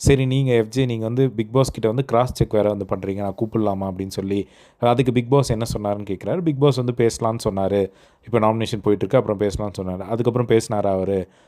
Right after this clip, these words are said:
அப்பவே வந்து உங்களுக்கு புரிய வேணாமா, அந்த மாதிரி கூப்பிடக்கூடாது அப்படின்னு சொல்லி? நானே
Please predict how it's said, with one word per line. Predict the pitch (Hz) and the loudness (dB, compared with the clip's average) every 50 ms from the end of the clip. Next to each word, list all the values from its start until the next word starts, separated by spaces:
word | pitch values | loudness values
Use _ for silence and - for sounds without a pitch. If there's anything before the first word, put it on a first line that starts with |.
| _ _ | _ _
அப்பவே | - 117 117 143 139 143 147 143 | -2 0 2 4 6 6 6 4
வந்து | 135 127 127 120 | 4 0 0 -2
உங்களுக்கு | 117 110 - 104 - 123 | -2 -2 -2 -2 0 2
புரிய | 117 120 117 113 | 4 4 4 2
வேணாமா, | 104 98 98 104 104 101 | 0 -2 -2 -2 -4 -4
அந்த | 101 101 | -4 -4
மாதிரி | 107 104 - - | -4 -4 -4 -4
கூப்பிடக்கூடாது | 120 110 - 104 - 104 95 95 92 98 | -2 -2 -2 -2 0 0 -2 0 0 -2
அப்படின்னு | 98 92 98 92 - - | -4 -4 -6 -8 -8 -6
சொல்லி? | 92 95 101 95 90 - _ - - - _ - 110 110 113 | -4 -2 -2 -2 -4 -6 _ -20 -20 -20 _ -6 -2 2 2
நானே | 117 123 135 143 147 147 | 4 4 4 4 4 2